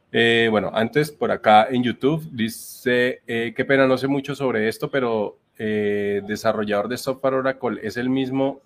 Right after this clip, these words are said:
de lo que hablabas ahorita?". Sí, eh, hacia la parte de lo de Oracle Next Edu-, eh, Next Education. Sí, sí, sí, sí, a eso me refería.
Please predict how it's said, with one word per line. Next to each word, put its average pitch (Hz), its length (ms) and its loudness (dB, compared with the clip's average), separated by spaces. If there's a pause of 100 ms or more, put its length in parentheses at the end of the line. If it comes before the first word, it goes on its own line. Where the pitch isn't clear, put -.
(100)
de 110 200 -2
lo 104 140 -4
que - 120 -8
hablabas 107 400 0
ahorita?". 123 400 -6 (600)
Sí, 123 500 2
eh, 113 120 2
hacia 107 300 4
la 101 140 0
parte 120 380 0
de 110 480 -2
lo 104 200 -2
de 101 400 -2
Oracle 113 380 -4
Next 113 300 -4
Edu-, 123 220 -4 (120)
eh, 101 480 -6
Next 110 280 -6
Education. 135 720 -4
Sí, 104 260 -4 (120)
sí, 120 220 -4
sí, 117 120 -8
sí, 113 160 -6
a 101 120 0
eso 110 160 -10
me 110 80 -6
refería. 95 400 -10